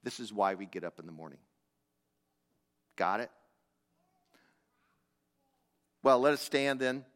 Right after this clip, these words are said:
and pray the way Jesus taught us to pray. Join me, everyone. Our Father, who art in heaven, hallowed be thy name. Thy kingdom come,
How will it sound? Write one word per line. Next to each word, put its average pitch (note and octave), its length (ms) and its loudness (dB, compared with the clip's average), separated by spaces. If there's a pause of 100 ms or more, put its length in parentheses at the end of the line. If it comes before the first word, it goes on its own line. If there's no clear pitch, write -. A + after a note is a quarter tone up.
(180)
and A#2 180 -6
pray B2 220 2
the A#2+ 80 -2
way A2+ 220 2
Jesus A2 320 -8
taught A#2+ 240 0
us G#2 120 -14
to - 80 -20
pray. F#2+ 300 -6 (3500)
Join D3+ 240 4
me, G#2 100 -4
everyone. G2+ 380 -4 (440)
Our E3 200 8
Father, D#3 480 6 (400)
who D#3+ 200 4
art D3+ 220 6
in B2+ 60 -14
heaven, A2 360 2 (680)
hallowed E3+ 400 6
be D3+ 140 2
thy D3+ 200 6
name. G2 240 -8 (680)
Thy C#3 260 6
kingdom F3+ 380 -2
come, G2+ 320 -4